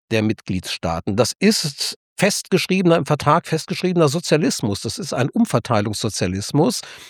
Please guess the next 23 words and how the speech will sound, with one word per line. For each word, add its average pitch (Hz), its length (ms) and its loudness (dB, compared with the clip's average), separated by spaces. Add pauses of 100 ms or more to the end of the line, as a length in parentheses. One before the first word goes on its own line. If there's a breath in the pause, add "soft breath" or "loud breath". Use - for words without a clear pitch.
Diejenigen, 190 720 6 (260)
die 143 460 0
mehr 143 420 4
haben, 165 520 4 (200 soft breath)
sollen 143 320 2
denjenigen, 151 640 4 (220)
die 127 220 -2
weniger 143 600 2
haben, 135 360 0 (140)
abgeben 147 600 -2
müssen. 202 220 -2
Es 131 100 -4
ist, 156 160 -6
wenn 135 120 0
Sie 123 80 -6
so 127 180 2
wollen, 131 320 6 (220 soft breath)
ein 120 140 -2
Länderfinanzausgleich, 139 1600 2 (380 soft breath)
der 143 160 2
dort 139 240 2
stattfindet, 196 840 2 (300 soft breath)
ohne 202 640 8